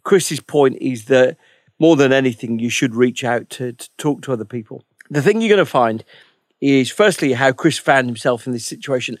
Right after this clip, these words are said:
out of nowhere. A person who loved so much of his life and was filled with passions. His life took a dark turn for the worse by really an unexpected accident that left him in hospital.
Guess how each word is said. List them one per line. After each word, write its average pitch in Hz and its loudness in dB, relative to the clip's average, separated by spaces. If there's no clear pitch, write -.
out 170 -2
of 131 -6
nowhere. 135 2
A - -10
person 170 0
who 151 4
loved 143 0
so 185 4
much 180 0
of 139 -6
his 127 -4
life 120 0
and 127 -2
was 123 -2
filled 170 4
with 127 -8
passions. 123 -14
His 143 -4
life 170 4
took 151 -6
a 139 0
dark 147 0
turn 131 0
for 110 -14
the 120 -4
worse 120 0
by 123 2
really 240 4
an 151 4
unexpected 156 -2
accident 139 -4
that 104 -8
left 143 -6
him 127 -8
in 120 -4
hospital. 135 -14